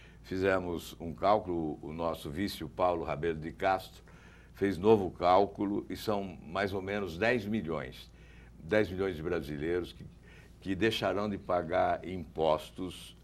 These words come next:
imposto, imposto de renda, porque ganham até cinco mil. Isso vai significar cerca de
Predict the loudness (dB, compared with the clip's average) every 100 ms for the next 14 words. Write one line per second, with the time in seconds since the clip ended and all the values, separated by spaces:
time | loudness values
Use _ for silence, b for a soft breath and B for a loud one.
0 | -8 -8 2 2 2 -6 -6 -6 B B
1 | B -2 0 0 0 0 0 0 0 -2
2 | B B B B -4 -4 0 -2 0 0
3 | -2 0 0 0 -6 -4 -4 -2 -4 -6
4 | -4 -4 2 2 2 -2 -2 -6 2 6
5 | 6 4 0 0 -4 -2 -2 -2 -4